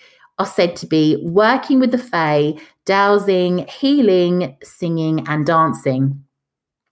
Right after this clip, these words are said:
A little bit of extra information that nobody asked for, but I personally thought it was quite interesting. So hedge witchcraft is also related to hereditary witches, earth witches, and green witches. So for me, I feel a real affinity with the practices of a hedge witch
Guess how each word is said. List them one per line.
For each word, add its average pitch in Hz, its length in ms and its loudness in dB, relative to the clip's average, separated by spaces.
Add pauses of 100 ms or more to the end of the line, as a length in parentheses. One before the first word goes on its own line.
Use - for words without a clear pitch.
(120)
A 196 60 4
little 180 180 4
bit 175 140 2
of 180 40 0
extra 190 280 -2
information 180 560 -4
that 170 100 -2
nobody 240 340 4
asked 156 300 0
for, 151 240 0
but 165 260 0 (220)
I 311 80 -4
personally 320 480 0
thought 208 140 -2
it 202 100 2
was 214 60 -4
quite 208 200 -4
interesting. 151 680 0 (680)
So 269 320 2
hedge 320 260 0
witchcraft 247 460 -2
is 214 120 -4
also 233 260 0
related 196 460 -2
to 190 260 -2
hereditary 214 560 -4
witches, 165 680 -2 (320)
earth 269 240 0
witches, 175 520 0
and 175 220 -4
green 240 440 2
witches. 147 580 -4 (220)
So 247 180 -2
for 247 140 -4
me, 247 260 2
I 214 80 -4
feel 226 240 0
a 208 80 4
real 262 220 0
affinity 214 480 -2
with 180 100 0
the 170 60 -8
practices 233 500 -6
of 170 140 -8
a - 20 -8
hedge 160 340 -8
witch 143 360 -4